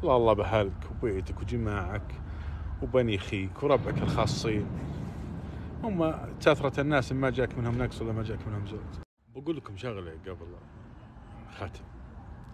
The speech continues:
انتبه، انتبه تكون رهين للمبتز. انتبه.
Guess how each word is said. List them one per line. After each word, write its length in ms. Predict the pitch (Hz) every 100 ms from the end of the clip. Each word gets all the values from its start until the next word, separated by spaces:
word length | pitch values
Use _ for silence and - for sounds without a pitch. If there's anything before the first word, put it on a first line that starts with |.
| - - - - 311
انتبه، 640 | 254 214 - 117 98 87 - - - - - -
انتبه 640 | 262 233 196 - 120 101 98
تكون 520 | - 113 - 143 120
رهين 600 | 104 107 104 131 160 170 - -
للمبتز. 680 | 98 95 87 - - - - - - - -
انتبه. 440 | 311 214 - 90